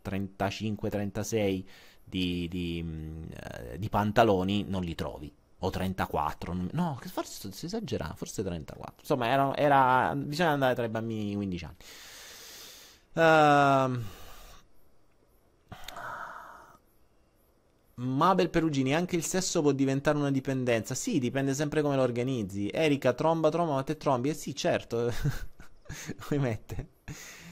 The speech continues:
Ehm, s-, dipende sempre come, come lo fai e, e con chi. E, e sempre per quale bisogno. Cioè se lo fai per piacere o se per bisogno. Perché sennò diventa sì anche quello una,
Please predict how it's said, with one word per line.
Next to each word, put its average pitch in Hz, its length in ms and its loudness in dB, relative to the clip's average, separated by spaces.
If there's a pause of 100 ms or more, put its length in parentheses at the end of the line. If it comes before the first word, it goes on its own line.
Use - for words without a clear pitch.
(180)
Ehm, 127 1500 -2 (560)
s-, - 220 -6
dipende 190 600 0
sempre 202 360 0
come, 135 680 0
come 156 220 -2
lo 156 80 2
fai 170 720 4
e, 113 440 4
e 117 60 2
con 120 200 -4
chi. 113 420 -4 (260)
E, - 400 -8
e 123 60 -2
sempre 143 340 0
per 131 160 -2
quale 120 220 2
bisogno. 107 540 2
Cioè 107 120 -10
se 113 120 -6
lo 107 60 -4
fai 113 140 -4
per 110 180 -6
piacere 131 380 -2
o - 40 -4
se 110 120 -6
per 95 160 -6
bisogno. 92 520 -2
Perché 101 200 -10
sennò 107 200 -4
diventa 101 360 -2
sì 147 300 -2
anche 95 280 -8
quello 95 220 -2
una, 82 520 -6